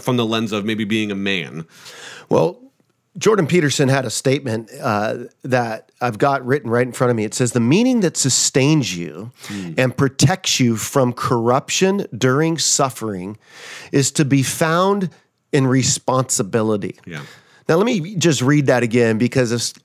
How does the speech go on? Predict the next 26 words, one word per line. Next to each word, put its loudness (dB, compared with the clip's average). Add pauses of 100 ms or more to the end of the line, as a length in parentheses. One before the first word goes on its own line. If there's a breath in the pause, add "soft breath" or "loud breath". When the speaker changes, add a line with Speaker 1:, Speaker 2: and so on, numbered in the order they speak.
Speaker 2:
a 4
leader, 2
uh, 2 (180)
if, -2 (100)
if 0 (260)
a 2
listener's 2
driving, 0 (400 loud breath)
they 2
might 2 (320)
have 2
wanted 2
to 4
write 0
this -2
down. -2
Speaker 1:
Hmm. -10
Speaker 2:
So -2
here 2
it 0
is. -2
"The 2
meaning 4
that 0
sustains 0
you -2